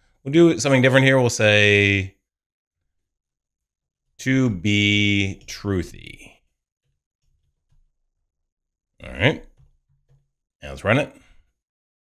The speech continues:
And the test still passes. Awesome. Cool. All right. So let's do this one more time. We'll go and create another component. So I'll show you how to get started and go all the way through it.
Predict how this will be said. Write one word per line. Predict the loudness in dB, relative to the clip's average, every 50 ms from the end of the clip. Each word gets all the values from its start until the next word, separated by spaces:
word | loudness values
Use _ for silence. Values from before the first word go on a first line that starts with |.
| _ _ _ _ _ _ _ _
And | -4 -2 0 0 0
the | -2
test | -2 0 -2 -2 -2
still | -4 -4 -4 -4
passes. | -2 -2 -4 -4 -4 -6 -10 -14 -16 -18 -16 _ -4
Awesome. | 0 0 0 0 -2 -6 -10 -8 -2
Cool. | 2 4 4 4 2 -2 -10 _ _ -20 -20 _ _ _ _ _ _ _ _ _ _ _
All | 2 4 4
right. | 4 4 2 -2 -4
So | -4 -2 0 2 4 4 4 4 2
let's | 2 2 2 2 0 -2 -2
do | 0 4 4 4
this | 4 4 2 2
one | 2 2 2
more | 2 2 0
time. | 0 0 -2 0 0 0 -2 -4 -6 -8
We'll | -8 -6 -2
go | 0 2 2
and | 2 0
create | 0 -2 0 0 0 0
another | 0 -2 -2 0 2 2 2 2 2
component. | 0 0 -2 -2 -4 -4 -4 -4 -6 -6
So | -6 -4
I'll | -2 -2 -2 -4 -6
show | -8 -6 -4
you | -4 -2 -2
how | -2 -2 -4
to | -4 -2
get | -4 -4 -6 -6
started | -8 -8 -6 -2 0 2 4 4 2 2
and | -2 -4 -8 -8 -8 -6
go | -4 -4 -2
all | -2 -4
the | -2 -2
way | -4 -4
through | -6 -6 -6 -2 -2
it. | -2 -2 -4 -10